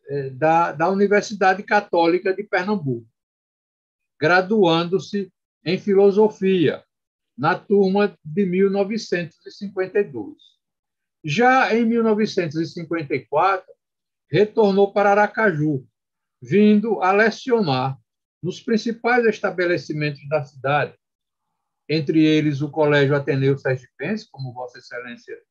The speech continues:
citou, Colégio Tobias Barreto, Colégio Salesiano Nossa Senhora Auxiliadora, Colégio Nossa Senhora de Lourdes,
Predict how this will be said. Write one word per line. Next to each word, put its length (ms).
citou, 640
Colégio 440
Tobias 340
Barreto, 680
Colégio 760
Salesiano 1080
Nossa 360
Senhora 760
Auxiliadora, 1080
Colégio 500
Nossa 260
Senhora 380
de 100
Lourdes, 640